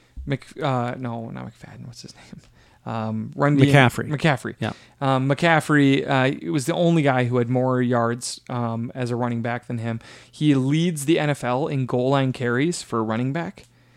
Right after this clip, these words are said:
Speaker 1: So he's great in fantasy football. He's great in pro football. He is a true game-breaking star. Um, I think Madison is seventy percent of him, and that's okay.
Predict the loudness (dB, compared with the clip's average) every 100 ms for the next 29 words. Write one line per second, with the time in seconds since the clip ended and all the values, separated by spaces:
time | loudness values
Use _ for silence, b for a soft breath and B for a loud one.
0 | _ -4 -2 2 0 0 -2 -2 0 -2
1 | -4 -4 -4 -2 -2 -2 0 0 -2 -6
2 | -6 -6 -6 -4 -6 B B -6 -6 -2
3 | 2 2 2 -2 -2 0 4 6 4 2
4 | 0 2 2 2 2 0 -2 -2 -4 -4
5 | -4 -4 -6 -12 b b b -2 2 2
6 | 2 -2 0 2 4 2 0 0 2 0
7 | 0 -2 -2 -2 0 2 0 -2 -4 -6
8 | -6 -8 -8 -10 -12 -14 -20 _ _ _
9 | -2 2 2 2 0 -2 -10